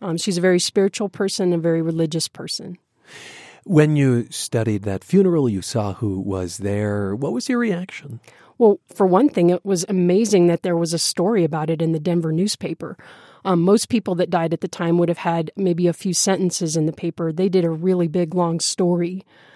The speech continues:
Speaker 1: about her funeral. And then the fact that so many prominent people showed up is really a reflection of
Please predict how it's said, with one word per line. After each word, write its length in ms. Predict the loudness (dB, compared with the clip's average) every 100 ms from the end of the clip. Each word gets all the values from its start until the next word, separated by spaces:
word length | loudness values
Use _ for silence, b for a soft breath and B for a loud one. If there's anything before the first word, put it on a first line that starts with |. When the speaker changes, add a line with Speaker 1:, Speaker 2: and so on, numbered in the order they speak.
| b b b
Speaker 1:
about 320 | -4 -4 -4
her 120 | -4
funeral. 580 | -4 -2 0 2 0 -4 -2
And 200 | 0 2
then 240 | 2 -2 b b -8
the 80 | -4
fact 280 | -2 -2
that 120 | -4 0
so 140 | 2
many 180 | 4 2
prominent 580 | 0 0 2 2 0 -4
people 340 | -6 -6 -6
showed 340 | -2 2 2
up 260 | 2 -2 -4 b b b b
is 180 | -6 0
really 300 | 2 2 2
a 60 |
reflection 840 | 0 -4 -4 -6 -4 -2 0 -2 -4 b b b -6
of 220 | -6